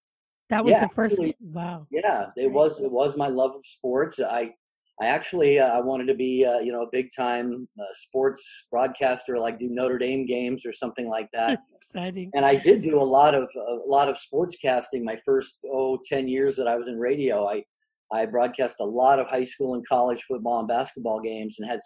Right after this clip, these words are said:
Speaker 2: so many great memories. It was just fantastic.
Speaker 1: Tell me about, uh, your journey after college. How did you do your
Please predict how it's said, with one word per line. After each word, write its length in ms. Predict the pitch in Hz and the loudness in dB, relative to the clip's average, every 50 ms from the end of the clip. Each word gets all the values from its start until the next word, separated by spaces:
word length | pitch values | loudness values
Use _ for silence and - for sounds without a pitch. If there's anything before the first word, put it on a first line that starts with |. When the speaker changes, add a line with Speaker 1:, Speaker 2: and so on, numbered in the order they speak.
| - | -6
Speaker 2:
so 160 | - 151 147 143 | -2 -2 0 0
many 160 | 143 131 120 | 0 -2 -4
great 300 | 107 117 127 123 117 113 | -4 -2 -2 -2 -2 -2
memories. 400 | 120 120 120 123 113 101 98 95 | -2 -4 -4 -4 -4 -6 -6 -8
It 60 | 107 | -10
was 100 | 110 113 | -12 -12
just 160 | 110 113 - - | -12 -14 -14 -10
fantastic. 720 | - 104 101 92 _ - 107 104 98 - _ _ 80 73 - _ _ _ _ _ _ _ _ _ _ _ _ | -10 -10 -10 -8 _ -4 -4 -4 -4 -6 _ _ -20 -20 -20 _ _ _ _ _ _ _ _ _ _ _ _
Speaker 1:
Tell 140 | - 294 302 | 0 0 0
me 220 | 330 349 349 349 | 2 0 0 0
about, 460 | 349 285 254 262 254 247 254 254 - - _ 240 | -2 0 0 2 2 2 2 -2 -4 -10 _ -6
uh, 60 | 247 226 | -4 -2
your 260 | 214 214 226 226 208 | -2 0 0 0 -2
journey 520 | 170 - - 220 220 214 208 208 196 190 - | -2 -4 -2 -2 0 0 -2 -2 -4 -6 -6
after 500 | 196 208 214 196 _ - 202 196 190 180 | -8 -8 -8 -8 _ -6 -4 -4 -4 -4
college. 680 | - - 208 214 208 214 180 143 160 165 - - - _ _ - | -4 -4 -4 -4 -2 -4 -8 -10 -14 -20 -20 -20 -20 _ _ -14
How 160 | - - 247 | -6 -4 -4
did 60 | 214 | -2
you 100 | 208 220 | -2 -6
do 140 | 196 - 240 | -4 -2 -2
your 320 | 220 208 202 190 185 180 | 0 2 2 2 0 -2